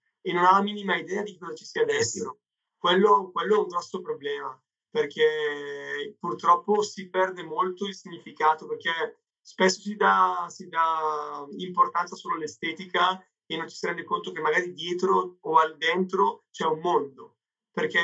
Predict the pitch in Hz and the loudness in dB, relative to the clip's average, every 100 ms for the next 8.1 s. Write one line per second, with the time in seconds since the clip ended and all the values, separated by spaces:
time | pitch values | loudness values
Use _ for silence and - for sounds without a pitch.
0 | 170 175 180 208 220 220 202 185 190 185 | 0 0 2 2 4 2 0 -4 -6 -6
1 | 175 - 196 190 185 208 214 185 - 151 | -6 0 0 -2 0 2 2 -2 -4 -2
2 | 156 190 185 226 208 175 151 196 202 - | -2 -10 4 4 4 -2 -4 -2 -2 -2
3 | 175 185 - 202 196 - _ - 170 160 | -8 -8 -6 -2 -2 -2 _ -6 -2 0
4 | 160 160 156 151 - - 185 185 170 156 | 0 -2 -4 -2 -2 0 2 2 0 -4
5 | 151 139 196 190 139 131 - _ - - | -6 -4 -2 0 0 -4 -6 _ -6 4
6 | 190 175 160 147 208 208 - - 151 165 | 4 4 0 0 0 0 -6 -2 0 -2
7 | - 156 151 151 151 151 147 180 180 185 | -8 -8 -6 -4 -4 -2 2 4 4 2